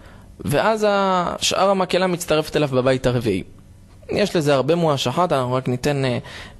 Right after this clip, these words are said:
שוב פעם, אני משתדל לתת דוגמאות שהמאזינים מכירים, כדי שיהיה אפשר, אה,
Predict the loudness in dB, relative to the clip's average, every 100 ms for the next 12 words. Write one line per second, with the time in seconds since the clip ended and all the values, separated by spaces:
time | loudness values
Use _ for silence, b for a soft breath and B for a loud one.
0 | -18 -6 -2 0 0 0 0 -2 -2 -2
1 | -2 -2 -2 0 0 0 -2 0 0 0
2 | 0 0 0 0 0 0 0 0 0 2
3 | 0 0 0 0 2 2 2 2 0 2
4 | 2 0